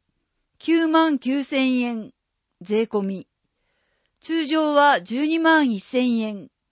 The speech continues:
予防検診のため、健康保険適用外。申し込み、事前に電話で、日立総合病院、日立総合健診センタ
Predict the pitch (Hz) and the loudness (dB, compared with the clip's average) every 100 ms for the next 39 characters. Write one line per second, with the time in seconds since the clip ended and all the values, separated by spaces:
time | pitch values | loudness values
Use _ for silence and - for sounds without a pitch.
0 | _ _ _ _ - 247 254 339 - 330 | _ _ _ _ -8 -4 0 2 2 0
1 | 330 285 247 240 226 202 208 202 208 _ | -2 -2 0 0 0 -2 -2 -6 -10 _
2 | _ _ _ _ 320 330 294 311 311 311 | _ _ _ _ -2 -2 0 -2 -2 -2
3 | 277 254 214 180 196 - 285 294 285 226 | -4 -2 -4 -6 -8 -4 -2 2 0 0
4 | 175 147 _ _ _ _ _ _ _ _ | -4 -6 _ _ _ _ _ _ _ _
5 | _ _ _ - 285 302 311 - 269 247 | _ _ _ -4 0 2 0 -2 0 0
6 | 254 - _ _ _ _ _ _ _ _ | -2 -6 _ _ _ _ _ _ _ _
7 | _ 247 247 320 320 320 302 262 269 269 | _ -10 -2 0 0 0 -2 0 2 2
8 | 262 233 240 - _ _ _ _ - 339 | 2 2 0 -2 _ _ _ _ -10 -6
9 | 349 - 302 320 277 311 311 277 311 302 | -4 -4 -2 -2 0 0 0 0 0 0
10 | 277 220 175 - _ _ _ - 359 339 | 0 -2 -6 -14 _ _ _ -6 -2 -2
11 | - 285 311 294 320 294 311 311 311 302 | -4 -6 -4 -2 -2 0 -2 -2 0 -2
12 | 285 302 285 - 175 170 131 | 0 0 0 0 0 0 -2